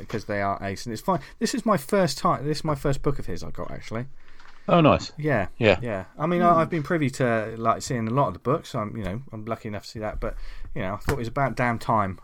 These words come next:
Speaker 1: and it's just had me in stitches. So there you go, check it out, Tony.
Speaker 2: Good stuff, man. Good. Um,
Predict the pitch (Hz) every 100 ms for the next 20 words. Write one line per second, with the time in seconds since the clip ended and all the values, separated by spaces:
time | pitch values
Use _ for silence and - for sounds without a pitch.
0 | - 104 85 - 110 104 98 98 95 95
1 | - - - 85 - - 98 92 - 107
2 | 92 82 - - 139 85 - - _ _
3 | _ - 151 92 - 110 - 92 - 92
4 | 92 - - 87 - - - - - 131
5 | 127